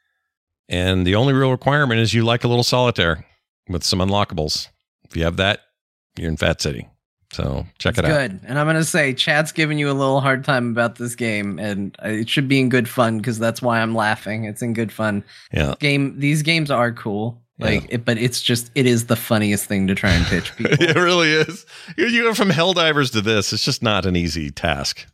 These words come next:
Speaker 1: Okay.
Speaker 2: <laughs>
Speaker 1: But
Speaker 2: But it's very good.
Speaker 1: yeah, it is very good. I highly recommend it.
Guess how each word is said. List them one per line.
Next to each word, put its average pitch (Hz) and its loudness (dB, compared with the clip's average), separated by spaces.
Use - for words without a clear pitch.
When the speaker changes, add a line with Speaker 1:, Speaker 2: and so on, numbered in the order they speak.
Speaker 1:
Okay. 80 2
Speaker 2:
<laughs> 185 2
Speaker 1:
But 220 2
Speaker 2:
But 160 2
it's 165 0
very 147 0
good. 120 -6
Speaker 1:
yeah, 92 0
it 113 2
is 113 2
very 104 2
good. 85 2
I 82 2
highly 92 2
recommend 82 0
it. - -4